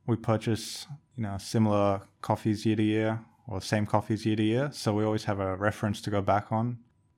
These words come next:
Yeah, the way I approach roasting a, a new coffee, I'll use a reference roast that is similar to that coffee that I'm roasting. So in this case,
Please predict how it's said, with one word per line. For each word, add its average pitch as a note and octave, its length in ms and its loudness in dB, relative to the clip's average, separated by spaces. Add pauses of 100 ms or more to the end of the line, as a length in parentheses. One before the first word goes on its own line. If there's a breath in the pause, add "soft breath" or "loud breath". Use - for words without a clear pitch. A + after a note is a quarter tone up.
(140)
Yeah, C3 180 4
the G#2+ 120 2
way B2+ 240 6
I A#2 160 8
approach A2+ 500 2
roasting G#2+ 360 -2
a, G2 400 0 (220 soft breath)
a A#2 60 -6
new G2+ 140 0
coffee, C3 420 -4 (340)
I'll G#2+ 560 6 (100)
use A2+ 280 2
a G#2 480 2 (340)
reference A2 460 2
roast G2 360 -4
that F#2+ 140 -4
is F#2+ 380 -8 (420 loud breath)
similar B2 560 4
to - 100 -4
that A#2+ 140 2
coffee C3+ 420 -2 (180)
that A2+ 100 -6
I'm G#2 80 -4
roasting. B2 360 -4
So F#2+ 380 -4
in F#2+ 60 -4
this G2 140 -6
case, G2 340 -4